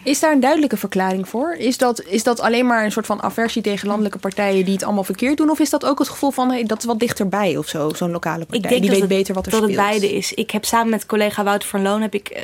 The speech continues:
Speaker 2: een analyse gemaakt van, eh, van heel veel, eh, lokale verkiezingsprogramma's. We hebben meer dan zevenhonderd, eh, verkiezingsprogramma's hebben we in een machine gegooid, eh, en vergeleken van, nou ja, waarin wijken nou die lokale verkiezingsprogramma's af van, ehm,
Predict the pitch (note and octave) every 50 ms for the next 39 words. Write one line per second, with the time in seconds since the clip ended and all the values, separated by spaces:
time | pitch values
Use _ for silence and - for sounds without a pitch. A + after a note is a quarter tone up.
0 | - - - - G#3 - - G#3+ G#3+ G#3+ G#3+ A3+ A#3+ - D4+ - - B3+ C4+ C#4
1 | - - A3+ - - - - - - - A3 G#3+ G#3 A3+ D4 D#4 D4 B3+ - A#3+
2 | A3+ A3 G#3+ G#3 F#3+ D#3+ F#3+ F#3+ F#3+ F#3+ F#3 G3 G#3 G#3+ G3+ - A#3 A#3+ A#3+ A#3
3 | A3 G#3+ G#3+ - - - - - - A3 - F3+ - - - - F#3 F3 - -
4 | - - - - - - - - - - - - - - - - - A3+ A3+ A3
5 | G#3+ G3 A3+ B3+ C#4 A3+ A#3 A3 G3+ F#3+ F#3 - - - - - - - - -
6 | - - - - - C4+ B3+ B3+ A#3+ - - - A3 G#3+ G#3 F#3+ - G#3+ A3 G#3+
7 | F#3 G3+ G#3+ G3+ F#3 - - C4+ C4+ C#4+ C4+ - - - C4 B3+ C4+ D4 C4 -
8 | - - G3+ G3 G3 - - G3+ G#3 - - G3+ - G3 - - A3+ A#3 B3 -
9 | A#3+ - - G#3 G3+ G#3+ A3 G3 - - - - A3 A#3 B3+ B3+ - A#3+ B3 A#3+
10 | A3+ A#3 B3 A#3+ A#3+ A#3 G#3+ G3+ G3+ G3 G3 F#3+ - B3+ C#4 D4 D4+ - - -
11 | C4 B3 B3 A#3 - - - - A#3 A3 A3 G#3+ - - - - - - - -
12 | _ - C#4+ D4 - - - A#3 - - A3+ A3 G#3+ G#3+ G#3+ - - G3 G3+ G#3
13 | G3+ G#3